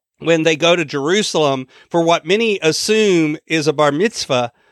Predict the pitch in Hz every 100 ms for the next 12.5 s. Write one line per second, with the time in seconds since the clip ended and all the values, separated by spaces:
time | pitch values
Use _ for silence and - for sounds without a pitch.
0 | _ _ - 202 202 233 202 - 156 -
1 | 196 196 190 185 170 - 165 165 156 -
2 | 156 202 214 - - 143 135 143 139 -
3 | 117 151 208 220 - 170 143 139 135 135
4 | - 151 143 131 165 156 147 165 214 202
5 | 165 147 - _ _ - 156 156 143 131
6 | 151 147 147 151 127 - _ - 147 143
7 | 151 - - 127 104 107 160 160 147 -
8 | - 190 185 - - 147 113 - - _
9 | _ - 202 294 240 208 247 247 190 190
10 | - 196 208 196 190 175 175 208 208 190
11 | 151 139 139 127 131 135 147 147 _ _
12 | _ - 190 185 -